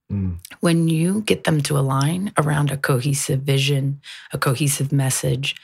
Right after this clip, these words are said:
Speaker 2: a cohesive narrative and story, you're bringing them together around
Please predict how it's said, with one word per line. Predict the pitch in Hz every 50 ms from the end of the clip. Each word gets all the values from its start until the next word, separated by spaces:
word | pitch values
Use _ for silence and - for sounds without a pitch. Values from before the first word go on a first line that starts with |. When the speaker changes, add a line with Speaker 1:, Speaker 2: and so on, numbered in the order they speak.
| - - - _
Speaker 2:
a | - 131
cohesive | - 151 139 120 160 139 - - 131 143
narrative | 143 143 143 139 139 135 135 127 139
and | 135 135
story, | - - - - 143 143 131 131 127 131 139 156 180 - - - - - - - _ _
you're | - 170 147
bringing | 151 160 151 160 156 147 143 139
them | 131 131 131 135 131 131
together | - - 139 139 147 143 143 143 139
around | 135 131 135 135 131 135 139 135 -